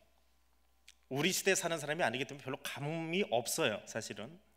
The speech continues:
그리고 우리는 이제 성경 공부를 하도 많이 하고 설교를 많이 들어서 세례자 요한은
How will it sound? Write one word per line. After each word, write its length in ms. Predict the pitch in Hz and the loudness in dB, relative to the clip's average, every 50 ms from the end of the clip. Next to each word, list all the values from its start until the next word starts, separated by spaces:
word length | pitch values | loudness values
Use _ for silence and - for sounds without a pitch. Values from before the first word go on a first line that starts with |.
| _ _ _ _ _ _ _ _ _ _ _ _ _ _ _ - - - | _ _ _ _ _ _ _ _ _ _ _ _ _ _ _ -20 -4 6
그리고 140 | - 196 180 | 8 8 8
우리는 200 | 147 160 185 185 | 8 6 4 4
이제 100 | 170 180 | 4 2
성경 360 | - - - 214 208 220 190 | 2 2 2 2 2 2 0
공부를 320 | - 190 190 175 175 185 - | 0 -4 -2 -2 -2 -2 -2
하도 360 | - - - - 202 214 214 | -4 -6 -6 -2 2 2 6
많이 260 | 185 143 147 170 185 | 8 8 8 8 4
하고 360 | 175 143 165 156 156 160 170 | 2 4 4 4 4 2 -2
설교를 380 | 160 - - 196 180 190 185 170 | -4 0 -2 0 2 2 2 4
많이 220 | 147 120 143 160 | 4 2 2 2
들어서 340 | 143 131 131 123 135 156 156 | -2 -4 -4 0 0 0 0
세례자 460 | 156 - 185 170 180 170 - 170 160 | 2 0 0 0 0 2 2 2 2
요한은 480 | 135 127 135 135 143 160 190 220 226 | 4 6 6 6 6 4 0 0 -2